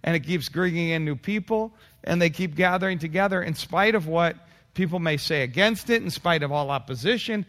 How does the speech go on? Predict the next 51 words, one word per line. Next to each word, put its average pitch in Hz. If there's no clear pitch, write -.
in 143
spite 170
of 156
the, 147
the 143
fact 160
that 147
people 156
want 165
to -
s-, -
turn 180
the, 139
some 190
people 170
want 170
to 143
turn 165
the 131
page 190
on, 156
on 147
the 151
reign 175
of 151
Christ. 190
It 151
just 190
keeps 165
going, 202
and 143
more 160
and 175
more 170
people 165
all 143
over 143
the 131
world 120
keep 113
embracing 120
it. -
That's 175
the 180
greatness 143
of 123
our 123
God. 127
But 185
you 247
know 226